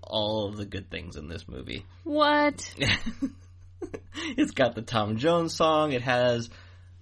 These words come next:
Speaker 1: uh, a, probably the only funny line of dialogue from Jack Nicholson in the movie. Um, I have a, <laughs> as you can tell, you're giving me a horrified
Speaker 2: I'm giving
Speaker 1: look.
Speaker 2: you a, a horrified look.
Speaker 1: I have a very, uh,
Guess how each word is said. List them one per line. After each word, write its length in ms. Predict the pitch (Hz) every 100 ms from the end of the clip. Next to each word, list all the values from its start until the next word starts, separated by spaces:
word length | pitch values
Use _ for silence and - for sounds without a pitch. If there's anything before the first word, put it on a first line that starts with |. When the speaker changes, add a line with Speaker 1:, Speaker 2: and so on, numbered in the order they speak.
| -
Speaker 1:
uh, 300 | - 113 110 -
a, 80 | - - - - - - -
probably 460 | 190 202 170 165
the 180 | 143 139
only 380 | 131 143 151 135
funny 360 | - 135 135
line 240 | 131 123 123
of 140 | 110
dialogue 600 | 98 107 113 110 110 113
from 220 | - 110
Jack 280 | 101 107 101
Nicholson 500 | 113 113 117 110 117
in 140 | 110 110
the 80 |
movie. 560 | 107 107 110 107 107 110 - - - - - -
Um, 720 | 135 139 135 131 127 123 127 - - - -
I 60 | 202
have 120 | 220
a, 160 | 160 151 -
<laughs> 160 | - -
as 160 | 143
you 80 | 285
can 180 | - 147
tell, 340 | 160 151 139
you're 160 | - 127
giving 240 | 160 156
me 100 | 113
a 60 | 95
horrified 540 | - - 165 185 175 101
Speaker 2:
I'm 40 |
giving 260 | 214 220 214
Speaker 1:
look. 40 | 190
Speaker 2:
you 120 | 180
a, 240 | 165 151 - - -
a 80 | -
horrified 680 | - - 403 269 - 165 165
look. 320 | 170 160 -
Speaker 1:
I 60 | -
have 200 | 190 190
a 80 | 185
very, 580 | 156 160 156 147 139 127
uh, 520 | 113 107 104 98 -